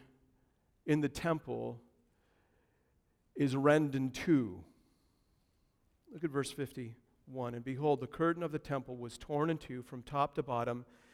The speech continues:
and the earth shook, and rocks were split." So not only was the curtain in the temple torn asunder, but there was an earthquake,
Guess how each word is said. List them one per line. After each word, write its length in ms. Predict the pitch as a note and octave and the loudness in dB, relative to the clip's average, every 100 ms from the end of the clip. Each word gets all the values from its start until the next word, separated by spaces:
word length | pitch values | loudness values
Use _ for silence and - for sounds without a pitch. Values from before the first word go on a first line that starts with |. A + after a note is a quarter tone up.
| _ - | _ -10
and 100 | B2+ | -8
the 140 | A#2+ C#3 | -2 2
earth 260 | E3+ F3 | 2 2
shook, 460 | - - C3 C3 - _ _ _ _ - | -6 -4 -4 -6 -14 _ _ _ _ -2
and 160 | C#3 | -2
rocks 360 | B2+ A#2 A#2 - | 2 2 0 -6
were 100 | B2+ | -10
split." 480 | - - B2+ G#2 - _ _ _ _ _ _ _ _ | -10 -14 -12 -12 -12 _ _ _ _ _ _ _ _
So 180 | - E3 | -4 2
not 220 | D#3 F3+ | 8 8
only 180 | F#3 E3 | 8 6
was 240 | D3 C#3 B2+ | 4 2 0
the 80 | |
curtain 540 | C#3 - F#3+ F#3 F3+ D#3+ | -6 0 2 2 4 2
in 80 | D3+ | 2
the 80 | |
temple 580 | C#3+ G3 G3+ - C#3+ C#3 _ _ _ _ _ _ _ - | 0 4 4 4 -4 -4 _ _ _ _ _ _ _ -14
torn 320 | - F3+ D#3 | 4 6 6
asunder, 840 | C3 - E3 D3+ C#3 C#3 C#3 D3 - _ _ _ _ - | 4 4 4 4 2 2 0 -2 -12 _ _ _ _ 4
but 100 | D#3+ | 8
there 120 | F3+ | 10
was 160 | F3 E3+ | 8 6
an 100 | F#3 | 0
earthquake, 840 | F#3+ - - E3+ C#3 C#3 - | 0 -4 0 2 2 -2 -16